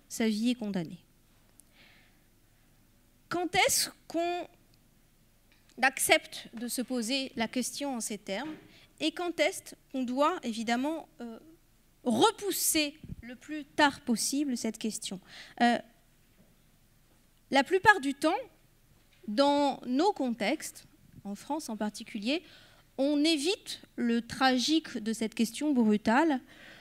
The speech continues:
en décalant la question de la priorité de vie ou de mort sous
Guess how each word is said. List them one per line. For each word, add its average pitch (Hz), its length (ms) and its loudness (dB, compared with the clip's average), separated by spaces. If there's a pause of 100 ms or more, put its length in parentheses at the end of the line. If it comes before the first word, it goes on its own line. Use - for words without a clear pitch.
(300)
en 370 400 6 (1300)
décalant 302 760 4
la 220 120 2
question 269 380 -2
de 262 80 2
la 214 140 4
priorité 277 960 2
de 233 120 0
vie 240 300 2
ou 247 80 0
de 233 140 0
mort 339 520 0
sous 392 760 -2